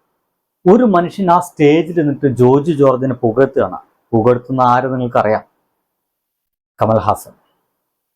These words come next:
ഒരു രക്ഷയില്ല, നമ്മുടെ ഇന്ത്യൻ സിനിമ കണ്ട മഹത്തായ നടനാണ്. ആ ഒരു ചങ്ങാതിയാണ്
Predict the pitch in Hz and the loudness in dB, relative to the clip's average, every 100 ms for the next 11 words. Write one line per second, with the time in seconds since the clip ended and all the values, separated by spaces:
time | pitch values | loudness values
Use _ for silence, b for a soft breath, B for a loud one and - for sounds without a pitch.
0 | _ _ 151 160 147 - 185 123 95 117 | _ _ 2 4 0 0 0 0 -4 -2
1 | 135 123 135 139 139 135 131 139 131 127 | 0 2 2 2 0 -2 -2 0 -2 0
2 | 127 127 _ - 113 113 - 113 120 120 | -2 -2 _ -6 -4 -4 -2 0 0 0
3 | 107 113 110 87 _ _ _ _ _ 170 | -2 -2 -2 -4 _ _ _ _ _ 0
4 | 190 170 - 147 156 170 165 156 | 0 0 -2 0 2 2 0 -2